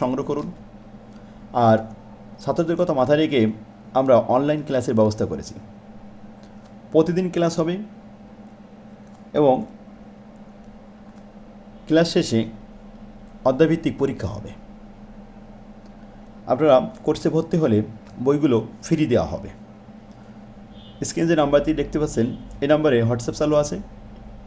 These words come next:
সরাসরি কল করতে পারেন অথবা মেসেজ দিতে পারেন। তো আসুন, আমরা আজকে সবচেয়ে গুরুত্বপূর্ণ একটা সাবজেক্ট নিয়ে আলোচনা করব,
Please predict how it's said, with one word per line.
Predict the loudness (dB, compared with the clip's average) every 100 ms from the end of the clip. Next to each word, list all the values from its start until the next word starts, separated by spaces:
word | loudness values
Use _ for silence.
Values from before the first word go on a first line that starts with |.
| -6 0
সরাসরি | 0 0 -2 0
কল | 0
করতে | -2 -4
পারেন | -4 -4 -4
অথবা | 0 2
মেসেজ | 2 -2 -8
দিতে | -10 -12
পারেন। | -14 -16 -18 -18 -18 -18 -18 -20 -20 -20 -20 -18 -18 -18 -18 -20 -20 -20 -20 -20 0
তো | 4
আসুন, | 4 4 2
আমরা | 2 2 -2 -16 -20 -20 -20 -2 0
আজকে | 0 0 0 0 -6 -16 -20 -20 -20 -20 -8 -4
সবচেয়ে | 0 0 0
গুরুত্বপূর্ণ | 0 0 -2 -4
একটা | -2
সাবজেক্ট | -2 -2 -2
নিয়ে | 0
আলোচনা | 0 -2 -2
করব, | -2